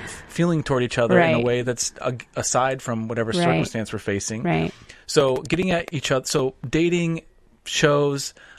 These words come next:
Speaker 1: all this stuff is just a means to an end. And the
Speaker 2: Mm-hmm.
Speaker 1: end is you as my spouse,
Speaker 2: Mm-hmm.
Speaker 1: is friendship with you. It's knowing you, you in a way
Speaker 2: Mm-hmm.
Speaker 1: that's, I'm connecting with you. So, uh, I'd say start with that.
Speaker 2: Yeah.
Speaker 1: Cultivate your friendship. And,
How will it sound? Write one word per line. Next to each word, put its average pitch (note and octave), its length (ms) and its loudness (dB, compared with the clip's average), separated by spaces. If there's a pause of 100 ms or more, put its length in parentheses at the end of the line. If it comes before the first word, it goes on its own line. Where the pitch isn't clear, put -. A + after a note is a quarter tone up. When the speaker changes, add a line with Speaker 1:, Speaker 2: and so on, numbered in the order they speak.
Speaker 1:
all F#3 160 2
this F#3 120 2
stuff - 220 -2
is B2 80 -4
just B2+ 160 -4
a B2+ 40 0
means C3+ 360 0
to - 160 0
an A2+ 80 2
end. G2+ 140 0
And G2 100 -4
the F#3+ 80 4
Speaker 2:
Mm-hmm. F#3 100 2
Speaker 1:
end D3 240 4
is A2+ 440 -2
you A2 400 -4
as G#2+ 180 -2
my G#2 140 -2
spouse, C3 640 -2
Speaker 2:
Mm-hmm. F3+ 300 0
Speaker 1:
is A2+ 120 -8
friendship C#3+ 580 -2
with D#3 160 -6
you. C#3+ 280 0
It's B2+ 180 -6
knowing C#3 400 -4
you, B2+ 120 -6
you B2 600 -4
in F#3 120 0
a - 40 2
way F3+ 200 2
Speaker 2:
Mm-hmm. - 80 0
Speaker 1:
that's, - 300 -6 (580)
I'm G#2+ 120 -4
connecting A#2 400 -6
with G#2 160 -8
you. G2+ 160 -8
So, A2+ 300 0 (340)
uh, A2+ 260 2
I'd A#2+ 120 -4
say D#3 140 0
start C3+ 300 0
with C#3 140 -6
that. B2 340 0
Speaker 2:
Yeah. F3+ 200 4
Speaker 1:
Cultivate D#3 440 0
your B2+ 120 -4
friendship. A2+ 540 -4 (520)
And, A2+ 300 -8